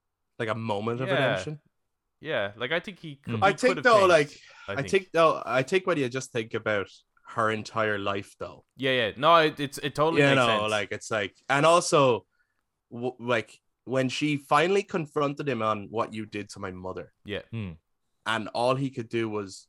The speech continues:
Speaker 1: justify. It's like, "Yeah, but she killed someone." <laughs>
Speaker 2: Yeah,
Speaker 1: You
Speaker 2: yeah,
Speaker 1: know?
Speaker 2: yeah,
Speaker 3: Yeah,
Speaker 2: yeah.
Speaker 3: yeah.
Speaker 1: It was like, "Fuck you." Like, like, look
Speaker 2: Uh,
Speaker 1: at the
Speaker 2: no, I,
Speaker 1: state
Speaker 2: I think,
Speaker 1: she's
Speaker 2: I
Speaker 1: in
Speaker 2: think
Speaker 1: for
Speaker 2: it
Speaker 1: the rest
Speaker 2: makes
Speaker 1: of her life.
Speaker 2: sense for
Speaker 1: So
Speaker 2: Elle, Elle to do that, and I, I actually, I like that she didn't.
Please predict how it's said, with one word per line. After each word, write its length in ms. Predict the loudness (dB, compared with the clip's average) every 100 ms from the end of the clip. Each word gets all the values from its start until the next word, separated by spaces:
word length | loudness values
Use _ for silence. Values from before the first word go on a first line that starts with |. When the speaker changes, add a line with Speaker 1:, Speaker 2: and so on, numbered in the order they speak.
| _
Speaker 1:
justify. 400 | -8 -8 -6 -6
It's 100 | -6
like, 100 | -6
"Yeah, 80 | -6
but 100 | -6
she 120 | -6
killed 220 | -8 -10 -8
someone." 340 | -8 -8 -12 _ _ _ -12
<laughs> 60 | -10 -8 -10 -10 -2
Speaker 2:
Yeah, 200 | 2 4
Speaker 1:
You 60 |
Speaker 2:
yeah, 100 | 6 6
Speaker 1:
know? 60 |
Speaker 2:
yeah, 200 | 4 2
Speaker 3:
Yeah, 140 | -2 -10 -10
Speaker 2:
yeah. 60 | -8 -8 -8 -8
Speaker 3:
yeah. 80 | 2
Speaker 1:
It 40 |
was 140 | 4 6
like, 220 | 4 0
"Fuck 320 | 0 0 2
you." 240 | 2 4 4
Like, 260 | 4 2
like, 220 | -2 -6 -6 _ _ _ _ -14
look 180 | -6
Speaker 2:
Uh, 20 | 0
Speaker 1:
at 60 |
the 60 | 4
Speaker 2:
no, 40 | 4
I, 60 |
Speaker 1:
state 180 | 4 2
Speaker 2:
I 60 | 0
think, 40 | -2
Speaker 1:
she's 160 | -2 0
Speaker 2:
I 40 |
Speaker 1:
in 60 | 0
Speaker 2:
think 80 | 0
Speaker 1:
for 60 |
Speaker 2:
it 20 | 0
Speaker 1:
the 40 |
rest 200 | 0 0
Speaker 2:
makes 0 |
Speaker 1:
of 100 | 0
her 80 | 0
life. 380 | 0 2 2 0
Speaker 2:
sense 280 | -2 -6 -8
for 140 | -4
Speaker 1:
So 80 | -2
Speaker 2:
Elle, 260 | 0 -2 -6 -10
Elle 180 | -10 -10
to 120 | -12
do 140 | -10
that, 120 | -6 -6
and 100 | -6
I, 100 | -8
I 120 | -6
actually, 500 | -6 -8 -10 -12 -10
I 120 | -10
like 360 | -10 -6 -6 -8
that 120 | -14
she 180 | -16 -20 -12
didn't. 560 | -12 -12 -16 -20 -20